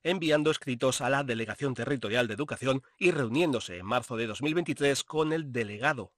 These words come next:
para abordar la más que precaria y alocada situación.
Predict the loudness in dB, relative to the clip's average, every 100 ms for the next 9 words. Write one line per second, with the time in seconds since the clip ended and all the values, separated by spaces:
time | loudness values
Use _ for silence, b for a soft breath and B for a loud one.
0 | -8 -4 -2 -4 2 6 6 4 0 -2
1 | -4 -4 -6 -4 -6 0 4 4 4 0
2 | b 2 2 2 -2 -6 -8 -14 -18 -18
3 | -18